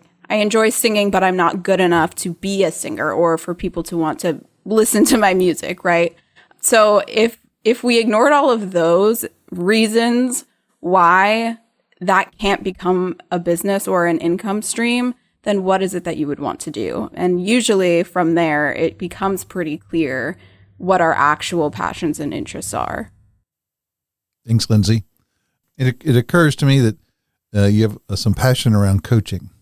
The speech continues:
Speaker 1: Yes. <laughs>
Speaker 2: A-, and, like, from fitness to business to, w-, right? And w-, why coaching? Like, why is that your passion? What, what shows up for you and, uh,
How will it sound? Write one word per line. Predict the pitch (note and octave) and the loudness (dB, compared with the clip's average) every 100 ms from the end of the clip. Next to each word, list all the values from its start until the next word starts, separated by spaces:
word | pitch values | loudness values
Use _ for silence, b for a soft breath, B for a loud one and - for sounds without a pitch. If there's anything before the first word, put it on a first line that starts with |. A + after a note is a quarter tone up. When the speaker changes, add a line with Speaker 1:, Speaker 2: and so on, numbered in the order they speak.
| _ _ _ | _ _ _
Speaker 1:
Yes. | - - - - C4 | -10 -10 -10 -6 -4
<laughs> | - - | -4 0
Speaker 2:
A-, | A#2 B3 | 0 2
and, | G#2 G#2+ A2+ | 4 4 4
like, | A2 G#2+ | 2 2
from | - A2 | 2 2
fitness | - C3+ B2+ A#2+ A2 | 4 2 2 2 0
to | - G#2 | 0 2
business | A#2 A2+ A#2+ A2+ - | 2 4 4 2 0
to, | A#2 G2+ | 0 0
w-, | G2 A#2 | 0 -4
right? | C3+ G#2 A2+ _ _ _ | -4 -4 -6 _ _ _
And | - A#2 A2 | 0 2 2
w-, | D3 A#2+ | -2 -2
why | B2+ D#3 | 2 2
coaching? | F#3 F3+ - D#2+ - _ _ _ | 2 2 0 -4 -8 _ _ _
Like, | A#2 - | -6 0
why | C3 | 2
is | C#3 | 4
that | C#3 - | 2 -2
your | A2+ | -4
passion? | - C3 - G2 | 0 0 2 0
What, | G#2 - | 0 0
what | A#2 | -2
shows | - B2 | 2 2
up | B2 | 0
for | - G2+ | 0 2
you | G#2+ G#2+ | 4 4
and, | G2 F#2 | 4 2
uh, | F2+ F2+ | 0 -6